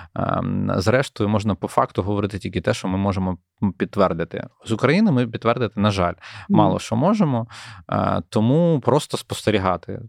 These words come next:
Speaker 1: То, що в них є процес оцього поїдання одне одного, це добре. А і це, ну, це видно.
Speaker 2: Мгм.
Speaker 1: Але наскільки він серйозний, от тут я би от,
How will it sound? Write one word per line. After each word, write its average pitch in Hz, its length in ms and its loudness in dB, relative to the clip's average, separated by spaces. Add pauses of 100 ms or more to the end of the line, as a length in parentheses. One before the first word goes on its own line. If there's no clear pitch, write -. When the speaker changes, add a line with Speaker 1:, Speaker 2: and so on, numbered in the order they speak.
(160)
Speaker 1:
То, 156 100 4
що 131 200 0
в 113 80 4
них 127 300 2
є 113 140 4
процес - 480 -4
оцього 98 260 -4
поїдання 175 500 2
одне 127 180 2
одного, 101 420 0
це 196 200 0 (440)
добре. 92 440 4 (840)
А 107 100 2
і 110 180 4
це, 170 500 2
ну, 160 140 4
це - 180 2
видно. 92 580 -2
Speaker 2:
Мгм. 151 120 6
Speaker 1:
Але 113 360 4
наскільки 120 420 -2
він 113 100 2
серйозний, 127 720 2 (100)
от 95 240 -2
тут - 300 -2
я 113 140 4
би 117 220 -2
от, 104 220 -2